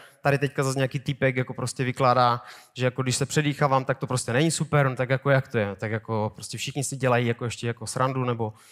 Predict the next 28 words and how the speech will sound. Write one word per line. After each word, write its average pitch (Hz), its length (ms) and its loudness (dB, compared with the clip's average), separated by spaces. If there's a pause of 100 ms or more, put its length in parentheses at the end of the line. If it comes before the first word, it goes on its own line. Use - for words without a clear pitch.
(220)
nebo 117 200 -2
jak 110 200 -4
to 110 60 -8
je? 104 60 -8
Včera 156 460 0 (480)
když 120 120 -4
jsme 135 100 -2
vlastně 135 260 0
vedli 135 260 2
hodinu 135 280 0
a 135 60 2
půl 135 180 -2
rozhovor 135 340 0
s 123 40 -4
Vimem, 131 420 0 (800)
tak 123 140 0
i 139 120 4
on 147 120 4
sám 151 260 2
vlastně 131 340 0
samozřejmě 135 480 0
uznává, 131 580 4
eh, 123 760 0
ve 120 100 0
smyslu 139 300 -4
toho 139 200 -2
běžného 139 460 0
dýchání, 135 640 2